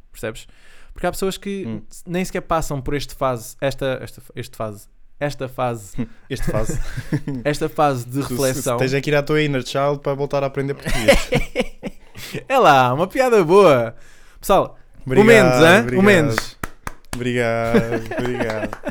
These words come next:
Speaker 1: <laughs> Ahm, lá está. Se calhar passam à frente desta fase de, de reflexão e acabam por, eh,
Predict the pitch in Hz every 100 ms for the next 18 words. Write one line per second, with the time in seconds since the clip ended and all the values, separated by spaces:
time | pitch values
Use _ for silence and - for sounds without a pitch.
0 | - - - - - - - - - -
1 | - - 156 160 160 156 156 151 156 165
2 | 151 143 - - - - - 156 156 165
3 | 120 - - - - - - - - -
4 | 170 170 - - - 170 - 165 160 160
5 | 147 143 147 131 139 127 110 120 127 120
6 | 113 120 131 120 - 110 107 110 - -
7 | - - - - 147 156 160 156 165 160
8 | - 170 165 160 160 156